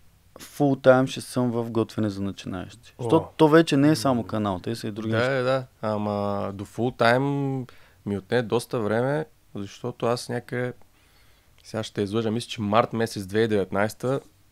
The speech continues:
Speaker 2: а, ми избухна първо едно видео с, а, свински вратни пръжове, което в момента ми е най-гледаното видео, там над един милион гледания, откъдето ми влизаха примерно по, не знам, хиляда абоната на ден, нещо е такова, то правиш петнайсет хиляди гледания на ден.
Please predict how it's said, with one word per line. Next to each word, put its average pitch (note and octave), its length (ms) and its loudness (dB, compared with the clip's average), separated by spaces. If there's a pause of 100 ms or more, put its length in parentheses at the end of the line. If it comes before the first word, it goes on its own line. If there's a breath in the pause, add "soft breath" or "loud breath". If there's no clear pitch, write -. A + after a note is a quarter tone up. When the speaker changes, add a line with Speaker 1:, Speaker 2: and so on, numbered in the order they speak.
(140)
Speaker 2:
а, G#2 240 -4
ми G2+ 160 -2
избухна G2+ 420 -4
първо A#2 520 0
едно A2+ 200 2
видео A#2 320 0
с, - 120 -12 (260)
а, G#2+ 220 -4
свински - 360 -8
вратни A2 240 -2
пръжове, G#2 340 -6
което G#2+ 240 -4
в - 20 -8
момента G#2+ 260 -2
ми G2+ 100 -2
е G2+ 40 0
най-гледаното G2 440 -2
видео, G2+ 140 -2
там G2+ 200 -4
над G2+ 160 -6
един A2+ 160 -10
милион F#2+ 220 -8
гледания, B2+ 460 -2 (720 soft breath)
откъдето A2+ 500 4
ми A2+ 120 2
влизаха A2+ 400 2
примерно A2+ 320 0
по, G#2+ 280 -4 (200)
не G2 220 -4
знам, G#2 180 2
хиляда G2+ 280 4
абоната F#2+ 400 0
на F2+ 100 -6
ден, F#2+ 200 -4
нещо G2 260 -8
е F#2+ 60 -8
такова, G2+ 360 -6
то G2+ 140 -6
правиш G#2 280 -2
петнайсет - 420 -2
хиляди G2+ 160 -4
гледания G2 340 0
на F2 120 -8
ден. G#2+ 260 -4